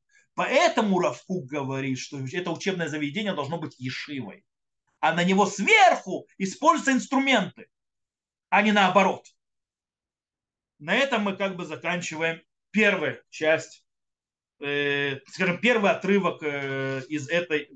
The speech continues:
письма сорок четвёртого, Герет Мемдалет. И мы разобрали, что такое понятие Хират Исраэль, то есть избрание народа Израиля.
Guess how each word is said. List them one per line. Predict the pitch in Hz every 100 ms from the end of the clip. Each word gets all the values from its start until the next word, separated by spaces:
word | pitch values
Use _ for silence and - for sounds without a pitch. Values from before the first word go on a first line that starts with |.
| -
письма | 139 160 165 160 - -
сорок | 151 147 -
четвёртого, | - 147 120 123 123
Герет | 139 131
Мемдалет. | 135 120 107 95 _ _ _ _ _ _ _
И | 160
мы | 202
разобрали, | 208 185 190 208 165
что | - 190
такое | 180 170 175
понятие | 127 160 165 151 131 117 101 _ _ _ _ -
Хират | 190 185 180 147
Исраэль, | 123 147 214
то | 185
есть | 127
избрание | 143 165 147
народа | 131 135
Израиля. | 135 196 254 302